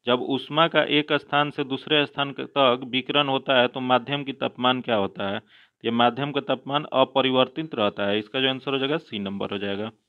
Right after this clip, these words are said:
अगला क्वेश्चन है, शब्द टी किस खेल के साथ जुड़ा हुआ है? बताना है आपको कि टी जो शब्द है ये किस खेल से संबंधित है? तो ये है गोल्फ से, इसका आंसर सी हो जाएगा। अगला क्वेश्चन है, विश्व विरासत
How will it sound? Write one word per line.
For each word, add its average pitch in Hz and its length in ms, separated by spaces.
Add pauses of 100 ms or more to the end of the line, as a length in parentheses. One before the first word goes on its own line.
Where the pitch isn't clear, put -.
(220)
अगला 123 240
क्वेश्चन 139 380
है, 156 120 (400)
शब्द 147 420
टी 151 460 (120)
किस 151 200
खेल 139 260
के 139 120
साथ 139 220
जुड़ा 113 340
हुआ 104 160
है? 104 60
बताना 123 320
है 143 60
आपको 131 200
कि 131 100
टी 156 280
जो 143 240
शब्द 135 340
है 117 220 (400)
ये 123 80
किस 160 320
खेल 131 240
से 120 140
संबंधित 104 540
है? 113 80
तो 123 120
ये 139 220
है 165 340
गोल्फ 120 380
से, 107 240
इसका 139 300
आंसर 135 260
सी 104 300
हो 95 120
जाएगा। 101 340 (440)
अगला 127 280
क्वेश्चन 143 360
है, 160 100 (500)
विश्व 160 440
विरासत 139 600